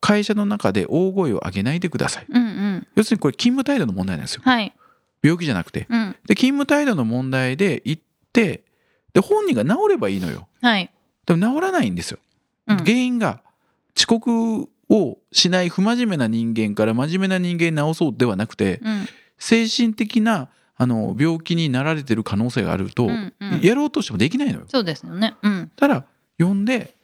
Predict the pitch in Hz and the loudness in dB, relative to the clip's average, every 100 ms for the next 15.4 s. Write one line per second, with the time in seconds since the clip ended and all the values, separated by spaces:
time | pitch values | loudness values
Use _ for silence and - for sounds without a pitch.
0 | _ _ - 160 170 202 175 127 110 90 | _ _ -2 0 2 0 -2 -2 -2 -2
1 | 90 - 127 101 107 - 220 190 190 120 | -2 -2 -2 -2 -4 -2 -2 -2 0 0
2 | 113 110 139 143 92 - _ - 117 135 | 2 0 0 -2 -4 -12 _ 0 2 0
3 | 160 135 - - 101 117 - _ _ _ | -2 -4 -4 -2 0 0 -2 _ _ _
4 | - 127 156 165 147 143 151 151 117 - | -2 2 2 0 -2 0 0 -2 -2 -2
5 | 110 170 139 110 101 101 156 110 92 - | -2 0 0 0 -2 0 0 -2 -8 -14
6 | - 139 143 143 147 143 151 147 104 113 | -4 0 0 0 -4 0 0 0 -2 -4
7 | _ - 120 - _ - 165 135 113 147 | _ 2 2 0 _ 0 2 2 0 0
8 | 180 196 151 78 - 254 233 185 - _ | 0 0 -2 -4 -4 -2 -2 -2 -10 _
9 | - 147 190 220 220 180 139 113 117 113 | -2 0 2 0 0 0 0 0 -2 0
10 | 139 135 156 175 - 170 170 151 139 110 | 0 0 0 -2 0 0 0 0 0 0
11 | 101 - 175 175 - _ 160 131 139 156 | -2 0 0 0 -4 _ 0 2 0 0
12 | 160 160 135 113 143 123 131 120 120 127 | -4 0 0 0 -2 -2 -2 0 -2 0
13 | 123 139 110 110 127 131 - 117 104 143 | -2 0 0 0 0 -2 0 0 0 0
14 | 190 175 104 95 87 - 240 196 196 190 | 0 0 -2 -2 -4 -2 -2 -2 -4 -4
15 | 190 220 156 - | 0 2 2 -2